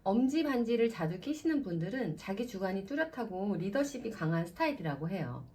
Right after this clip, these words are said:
저는 요즘에 엄지링 끼신 분들이 좀 예뻐 보이더라고요. 지하철이나 이런 데서 보면은 되게 멋스러워 보이고, 그래서 착용해봤습니다. 지금 요 아이는 체인으로 된 엄지링이고요.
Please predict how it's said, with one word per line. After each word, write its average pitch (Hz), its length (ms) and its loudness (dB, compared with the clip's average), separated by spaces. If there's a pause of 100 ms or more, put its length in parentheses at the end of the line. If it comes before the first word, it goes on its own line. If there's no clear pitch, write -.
(160)
저는 226 320 4
요즘에 196 640 2
엄지링 214 520 4
끼신 285 320 0
분들이 208 580 0
좀 320 200 6
예뻐 170 320 6
보이더라고요. 135 680 4
지하철이나 165 600 0
이런 143 260 -4
데서 143 240 -6
보면은 170 760 -4
되게 175 160 -8
멋스러워 165 540 2
보이고, 147 560 -4 (340)
그래서 196 380 -2
착용해봤습니다. 294 880 -4
지금 185 280 -8
요 208 160 0
아이는 190 600 -2
체인으로 415 500 6
된 254 260 2
엄지링이고요. 160 960 -2